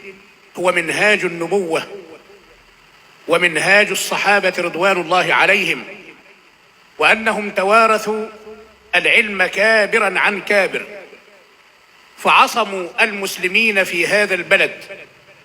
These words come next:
من التطرف ومن الغلو.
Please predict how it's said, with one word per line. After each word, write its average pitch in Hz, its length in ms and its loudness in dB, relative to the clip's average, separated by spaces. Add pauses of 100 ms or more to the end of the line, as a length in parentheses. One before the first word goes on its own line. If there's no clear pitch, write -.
(480)
من 208 160 2
التطرف 202 680 0 (1080)
ومن 208 340 4
الغلو. 185 440 0